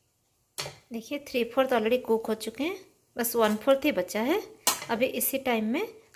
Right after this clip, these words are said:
हम इसमें डालने के लिए एक मसाला ready कर लेते हैं। मैंने यहाँ पर desiccated coconut ले रखी हूँ, अगर आप dessicated coconut नहीं है तो फिर आप fresh coconut भी ले सकते हैं। अब इसमें डालेंगे थोड़ा सा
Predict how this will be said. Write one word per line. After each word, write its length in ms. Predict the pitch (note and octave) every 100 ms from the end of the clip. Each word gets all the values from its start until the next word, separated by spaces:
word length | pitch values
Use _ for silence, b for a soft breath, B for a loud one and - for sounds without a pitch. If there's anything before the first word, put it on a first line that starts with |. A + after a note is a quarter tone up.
| -
हम 140 | A3
इसमें 240 | A3 A#3 A3+
डालने 280 | G3+ G3+
के 100 | A3
लिए 100 | B3+
एक 380 | C#4+ C4 - -
मसाला 340 | G#3 - G#3 A3
ready 200 | G#3 G3+
कर 120 | G3+
लेते 260 | G3+ F#3+ B3+
हैं। 140 | A4+ - - b b b b b b b B3
मैंने 280 | C4+ D#4
यहाँ 180 | D#4 C4+
पर 100 | C#4+
desiccated 600 | A3 G3+ A#3+ - B3+ C#4
coconut 420 | - G#3 A#3+ B3+ A3+
ले 100 | G3
रखी 300 | F#3 - C4
हूँ, 160 | A#4 - _ _ -
अगर 200 | A3 C4
आप 80 | B3+
dessicated 520 | - - A3 A#3 A#3+
coconut 480 | A#3 A3+ A#3 A#3+ -
नहीं 320 | A3+ A3+ C4
है 120 | C#4+
तो 140 | F#4 D4
फिर 160 | -
आप 120 | G#3+ G#3
fresh 240 | G#3+ G#3+
coconut 400 | - B3+ C#4 C#4
भी 60 | D4
ले 140 | D4+
सकते 300 | D4 D4 -
हैं। 140 | F4 B4 - B B B B
अब 100 | A#3
इसमें 260 | B3 B3 A#3+
डालेंगे 360 | G#3 F#3+ A3 A#3
थोड़ा 240 | B3 A#3+
सा 200 | A#3+ F#4+